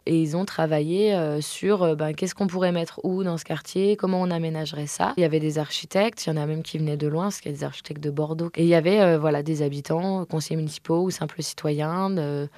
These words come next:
de la commune et, euh, des communes alentours. Ensuite, le dimanche après-midi, on a, euh, ils ont présenté chacun leur projet et on a, euh, échangé avec eux. Euh, et les habitants ont pu, euh, voter sur, euh, le projet qui leur semblait plus pertinent entre les trois.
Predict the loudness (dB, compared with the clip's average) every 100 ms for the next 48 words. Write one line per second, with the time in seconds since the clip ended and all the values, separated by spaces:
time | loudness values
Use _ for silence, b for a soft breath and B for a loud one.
0 | B B 0 6 6 6 4 4 4 2
1 | 0 0 2 2 0 -2 -2 -4 -4 -4
2 | -2 -2 -2 -4 -6 -6 -6 -8 B B
3 | B B B B B -2 -2 -2 0 2
4 | 2 2 0 0 -2 -2 -2 -2 0 2
5 | 2 2 2 2 2 2 0 0 0 -2
6 | -2 -2 -2 -2 -2 -2 0 0 -2 -6
7 | -6 -4 -2 0 0 -2 -4 -4 -4 -4
8 | -2 B B B -4 -2 0 0 0 0
9 | -2 -4 -2 -2 -4 _ -18 -12 -10 -10
10 | -16 -12 -4 -2 0 0 0 -2 -2 -2
11 | -2 -2 0 2 2 -2 0 -2 -2 -4
12 | -2 0 -2 -4 -4 -2 -4 -4 -8 -4
13 | -4 -4 -4 -6 -4 -4 -4 -4 -6 -6
14 | -8